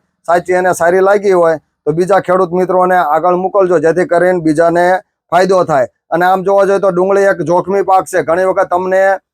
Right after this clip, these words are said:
રૂપિયા સારામાં સારા મળે છે અને ઘણી વખત ખોટ પણ આવતી હોય છે. આમ જોવા જઈએ તો ડુંગળી એ ગરીબોની કસ્તુરી પણ ગણાય છે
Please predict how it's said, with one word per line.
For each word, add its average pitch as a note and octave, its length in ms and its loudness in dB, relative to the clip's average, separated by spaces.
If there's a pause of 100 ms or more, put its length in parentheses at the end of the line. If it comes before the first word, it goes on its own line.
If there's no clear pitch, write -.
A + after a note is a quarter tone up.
(160)
રૂપિયા F3+ 420 0
સારામાં F#3 360 2
સારા F3 280 0
મળે E3+ 280 2
છે F3+ 120 -4
અને F3+ 160 0
ઘણી E3+ 260 0
વખત E3 240 -2
ખોટ E3+ 280 -4
પણ F3+ 340 0 (340)
આવતી F#3 280 0
હોય D#3+ 240 2
છે. C3 180 -4 (380)
આમ G3 200 0
જોવા G3+ 220 2
જઈએ G#3 200 0
તો G3+ 120 -2
ડુંગળી G3+ 340 0
એ G#3 100 2
ગરીબોની F#3+ 520 -2
કસ્તુરી G#3 440 0
પણ G3+ 220 0
ગણાય F#3+ 320 2
છે F#3 180 -2